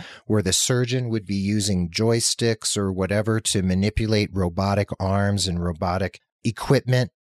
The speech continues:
so that they could actually perform microsurgeries without having their hands in the patient. Well, that seemed like a really humongous thing at the time, but now we're looking at how robotics might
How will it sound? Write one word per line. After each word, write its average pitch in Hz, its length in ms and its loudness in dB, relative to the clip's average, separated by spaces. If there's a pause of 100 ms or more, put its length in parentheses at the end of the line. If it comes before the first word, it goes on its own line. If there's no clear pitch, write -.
(220)
so 117 220 2
that 107 300 2
they 107 240 0
could 110 160 2
actually 107 340 2
perform 107 580 2
microsurgeries 107 1120 0
without 95 320 0
having 95 300 2
their 87 100 0
hands 98 380 0
in 95 100 0
the 92 80 0
patient. 143 480 0 (300)
Well, 160 140 4
that 285 200 0
seemed 220 380 2
like 110 160 0
a 92 80 0
really 160 520 -2
humongous 151 1000 0
thing 165 420 2 (120)
at - 240 -6
the 101 80 -6
time, 98 580 0 (480)
but 165 140 2
now 214 340 2
we're 139 300 4
looking 165 360 2
at 120 120 4
how 117 200 4
robotics 110 800 4
might 110 380 4